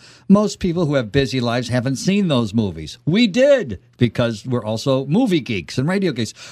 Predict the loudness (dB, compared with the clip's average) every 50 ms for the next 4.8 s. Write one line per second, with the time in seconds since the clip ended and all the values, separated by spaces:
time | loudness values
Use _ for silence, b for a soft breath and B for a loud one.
0 | B B 0 0 0 0 -2 -2 0 -2 -4 -6 -12 -12 -4 -2 -2 -2 0 0
1 | -2 -2 0 0 -2 -2 -2 -2 -2 -2 0 0 2 2 2 2 0 0 _ _
2 | -2 -2 0 0 -2 -4 -4 -2 0 0 0 -2 -2 -2 0 0 0 0 -2 -2
3 | -2 -2 -4 -4 -4 -4 -4 -2 -2 -4 -4 -4 -4 -6 -6 -4 -4 -4 -6 -6
4 | -6 -4 -4 -4 -6 -6 -6 -6 -4 -6 -6 -6 -6 -10 -12 -14